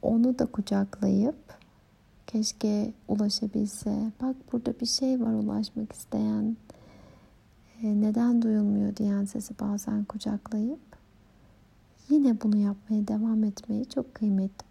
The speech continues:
buluyorum. Bu kendimiz için değil de o armağanın yerini bulması için gerekli bir şey belki de. Çağrıyı en derinde hissediyorsan rakamların,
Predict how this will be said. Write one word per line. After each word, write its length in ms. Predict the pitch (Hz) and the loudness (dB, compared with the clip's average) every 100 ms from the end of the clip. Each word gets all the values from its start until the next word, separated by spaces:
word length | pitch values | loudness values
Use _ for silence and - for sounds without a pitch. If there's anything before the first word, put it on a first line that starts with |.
| - | -4
buluyorum. 480 | 208 196 196 240 302 - - - _ - - - - - _ - | -2 0 0 -4 -8 -14 -20 -20 _ -20 -20 -20 -20 -20 _ -8
Bu 60 | 240 | -6
kendimiz 580 | - 226 220 226 240 240 | 0 2 4 4 2 0
için 340 | 233 233 233 | 0 2 2
değil 280 | 240 277 285 - | 2 0 -2 0
de 220 | 202 202 196 - - - - - | 2 2 -2 -16 -20 -20 -20 -8
o 100 | 247 233 | -2 0
armağanın 680 | 226 214 214 214 220 254 | 2 4 4 4 2 4
yerini 340 | 226 220 240 226 | 4 4 2 4
bulması 480 | 220 220 226 - | 4 4 2 0
için 440 | 226 202 - 190 190 - - | -2 0 0 0 0 -4 -6
gerekli 460 | 208 190 196 - | -2 -2 -4 -12
bir 40 | - | -8
şey 220 | - 196 196 | -4 -4 -4
belki 400 | 190 208 - 208 | -4 -4 -6 -6
de. 220 | 220 285 - - - - - - - - - - - - | -4 -6 -8 -20 -20 -20 -20 -20 -20 -20 -20 -20 -20 -10
Çağrıyı 500 | - 208 220 247 269 | -2 0 2 2 2
en 240 | 277 285 | 2 0
derinde 400 | 277 240 214 220 | 0 2 4 4
hissediyorsan 1120 | 220 214 - 226 247 247 240 208 202 262 294 285 - - 220 | 2 2 -2 -2 0 0 -2 -2 0 0 -4 -8 -18 -6 -4
rakamların, 1080 | 226 226 220 214 208 196 190 185 190 202 | -2 0 2 4 2 2 2 2 2 0